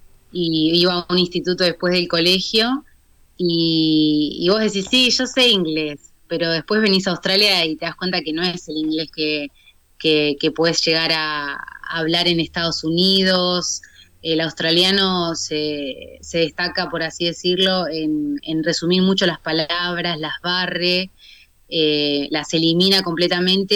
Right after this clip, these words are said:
y, y al principio fue difícil porque tu oído no está acostumbrado, o sea, nosotros estamos acostumbrados al, al inglés de Netflix, por así decirlo,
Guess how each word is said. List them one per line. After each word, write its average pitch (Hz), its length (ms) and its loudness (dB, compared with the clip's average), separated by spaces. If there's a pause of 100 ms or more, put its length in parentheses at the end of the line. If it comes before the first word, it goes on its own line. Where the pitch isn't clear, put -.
(140)
y, 156 580 -4
y 180 80 -2
al 165 80 0
principio 175 380 -2
fue 185 140 0
difícil 190 340 -2
porque 156 360 -4 (260)
tu 156 120 -2
oído 185 260 4
no 165 80 2
está - 180 -6
acostumbrado, 156 600 -6
o 147 40 -12
sea, 151 120 -8
nosotros 151 200 -6
estamos 165 300 -6
acostumbrados 156 640 -6
al, 147 300 -4 (480)
al 156 140 0
inglés 170 320 2
de 170 120 2
Netflix, 180 760 -2
por 165 140 -4
así 160 260 -2
decirlo, 196 640 0